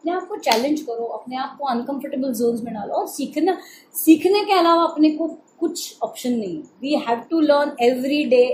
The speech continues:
every moment। एक बार शो हो जाता है ना, तो वो खत्म हो जाता है। कल मैंने किया था, लूज नहीं। आज क्या कर रहे हो, अब भी क्या कर रहे हो?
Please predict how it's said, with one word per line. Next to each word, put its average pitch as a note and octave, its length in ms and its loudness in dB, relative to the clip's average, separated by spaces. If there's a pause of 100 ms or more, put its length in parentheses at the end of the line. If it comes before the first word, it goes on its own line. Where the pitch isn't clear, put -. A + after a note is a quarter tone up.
(100)
every B3+ 320 -4
moment। A#3+ 240 -10 (680)
एक D#4+ 280 6
बार F#4 180 6
शो F#4 300 4
हो F4+ 80 10
जाता F4 300 6
है F4+ 140 6
ना, F4+ 200 2
तो F4 80 -2
वो F4 100 -2
खत्म D4+ 380 2
हो C4+ 120 4
जाता F#3+ 260 -2
है। - 80 -20 (1200)
कल G#4 280 8
मैंने D#4+ 260 8
किया B3+ 300 4
था, - 260 -8 (320)
लूज A#3+ 360 -4
नहीं। D#3 180 -6 (960)
आज C#4 360 4
क्या C#4+ 140 2
कर A3+ 160 -2
रहे F#3 240 -6
हो, G#3+ 240 -4
अब G3 120 -10
भी D4+ 180 4
क्या C4+ 140 4
कर A3+ 120 -4
रहे - 160 -8
हो? - 100 -16